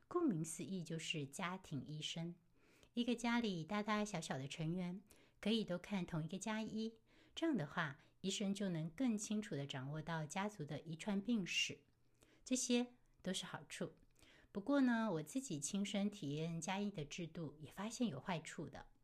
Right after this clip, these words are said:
像是如果你眼睛痛啊，已经知道是要看眼科医生，可是你自己又不能够到大医院里面去挂号，而一定要先经过加医，由加医看过，确认问题真的是严重到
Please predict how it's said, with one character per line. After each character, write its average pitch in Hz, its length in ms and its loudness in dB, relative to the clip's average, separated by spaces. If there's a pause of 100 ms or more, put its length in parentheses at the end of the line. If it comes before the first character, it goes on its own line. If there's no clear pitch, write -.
(440)
像 - 180 0
是 285 220 2
如 233 160 4
果 220 140 0
你 208 240 2
眼 151 180 2
睛 160 180 -2
痛 202 280 0
啊， 185 320 -2 (300)
已 143 80 -6
经 220 180 2
知 240 120 -2
道 269 200 4
是 247 160 0
要 233 100 4
看 240 260 2
眼 139 200 -2
科 - 160 -4
医 180 180 -2
生， 175 340 -4 (800)
可 214 120 2
是 262 140 2
你 311 120 8
自 202 160 -2
己 208 60 0
又 190 120 0
不 233 200 -2
能 240 180 6
够 165 140 -2
到 165 200 -2
大 170 200 -2
医 165 160 -4
院 165 200 0
里 147 60 -2
面 147 220 -4
去 - 100 -12
挂 185 220 0
号， 165 340 -2 (280)
而 170 60 -4
一 170 140 0
定 233 220 2
要 233 160 4
先 202 240 2
经 196 180 0
过 190 160 0
加 180 340 -6
医， 190 240 -4 (300)
由 151 100 0
加 202 280 0
医 208 120 2
看 247 380 2
过， 151 320 -2 (180)
确 - 200 -2
认 180 200 0
问 190 160 2
题 165 140 -4
真 175 180 -4
的 175 80 -2
是 175 160 -4
严 147 240 0
重 175 240 -2
到 160 220 -4